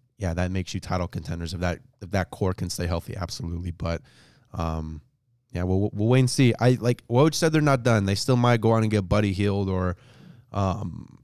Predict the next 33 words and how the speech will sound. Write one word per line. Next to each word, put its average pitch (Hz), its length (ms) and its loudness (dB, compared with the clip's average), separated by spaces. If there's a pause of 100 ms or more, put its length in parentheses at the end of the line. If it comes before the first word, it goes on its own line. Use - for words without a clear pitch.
(160)
I - 80 -14
forgot 104 280 -2
the 95 80 0
other 92 140 0
player 92 220 -2
they're 90 120 -2
looking 92 220 -4
at. 90 180 -2
But 95 160 -2
again, 113 440 4 (300)
getting 110 220 4
Buddy 101 200 2
Hield 95 320 0
really 98 200 4
doesn't 92 240 -2
change 92 220 -4
a 90 40 -6
whole 90 100 -4
lot 90 200 -6
for - 80 -10
them 90 100 -10
still. 87 220 -8
Like, 87 140 -10 (140)
they 104 280 -4
need 104 400 2 (680)
a 101 60 -8
superstar 98 580 -6
point 90 200 -8
guard 78 260 -10 (260)
or 95 240 -6 (100)
another 101 260 -2
superstar 95 500 -6
player 90 380 -4